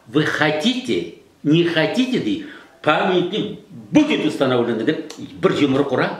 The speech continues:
Аналарды ағызын ашып қалдырмай. Ағызын ашып қалалар. Іште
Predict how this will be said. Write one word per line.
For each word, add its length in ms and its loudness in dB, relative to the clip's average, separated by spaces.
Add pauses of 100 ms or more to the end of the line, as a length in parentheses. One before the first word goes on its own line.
(960)
Аналарды 520 -4
ағызын 320 -2
ашып 220 -6
қалдырмай. 400 -6 (640)
Ағызын 260 -6
ашып 160 -4
қалалар. 460 -4
Іште 240 -12